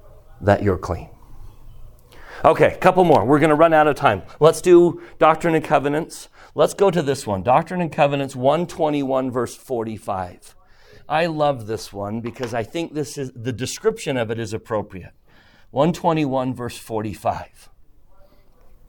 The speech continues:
Now, the setting here is, "Let virtue garnish your thoughts. The Holy Ghost shall be your constant companion."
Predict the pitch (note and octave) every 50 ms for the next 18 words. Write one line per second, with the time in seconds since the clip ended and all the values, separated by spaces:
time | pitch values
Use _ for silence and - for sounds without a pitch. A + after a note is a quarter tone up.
0 | - - - - - - - - - - - A#2 A#2 A2+ A2+ A#2 - - D#3+ D3+
1 | D#3 F#3+ F#3+ D#3 C#3+ C3 B2+ B2 A2+ G#2 G2+ A2 A#2+ C#3+ E3 D#3+ - - - -
2 | - - - C3 C#3 A#2+ A#2+ C#3 C#3+ C#3+ - E3 E3 C#3+ D#3 C#3+ C#3+ D3 D3+ D3
3 | - F3 E3+ - - G#2+ G2+ A2 - - - - - - - _ - - - C#3
4 | B2 - C#3 D#3 E3+ F#3 F#3 E3+ D#3+ E3 D#3+ - F3 D3+ B2+ C#3 D3 D3 D3 C#3
5 | - - - - C#3+ C#3+ C#3+ C#3 - - C#3+ C#3+ C#3 C#3 C3+ - D3 C3 A2 -
6 | - A#2+ G#2 G#2 G2 F2 - - -